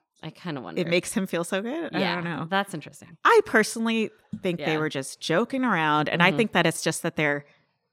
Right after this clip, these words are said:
Speaker 2: they're
Speaker 1: Yeah.
Speaker 2: all friends. I took it as they're all friends enough that they could totally
Speaker 1: I guess
Speaker 2: joke.
Speaker 1: that's what I thought too, is that
Speaker 2: Like
Speaker 1: they've reached a level of familiarity.
Speaker 2: Yeah, I didn't
Speaker 1: Yeah.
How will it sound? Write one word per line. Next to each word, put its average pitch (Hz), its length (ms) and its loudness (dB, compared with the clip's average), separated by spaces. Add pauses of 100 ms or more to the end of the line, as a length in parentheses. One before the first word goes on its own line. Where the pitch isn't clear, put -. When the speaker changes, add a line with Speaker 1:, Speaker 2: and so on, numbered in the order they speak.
(360)
Speaker 2:
they're 170 240 2
Speaker 1:
Yeah. 101 100 -4
Speaker 2:
all 170 180 2
friends. 175 540 -6 (120)
I 480 240 4
took - 180 -4
it 175 60 0
as 160 140 0
they're - 140 -6
all 185 120 2
friends 165 380 -6
enough 143 220 -8
that 147 100 -14
they 139 80 -6
could - 140 -18
totally 359 220 2
Speaker 1:
I 269 40 -6
guess 440 180 2
Speaker 2:
joke. 262 120 6
Speaker 1:
that's - 160 2
what 175 100 4
I 139 120 0
thought - 240 -8
too, - 200 -10 (100)
is 147 120 -8
that - 180 -4
Speaker 2:
Like 185 120 -4
Speaker 1:
they've 160 260 -2
reached 156 240 -8
a 147 60 0
level 131 380 -6
of 127 100 -14
familiarity. 92 720 -14 (120)
Speaker 2:
Yeah, 214 160 -6 (240)
I 262 140 -2
didn't 302 260 -4
Speaker 1:
Yeah. 147 260 -8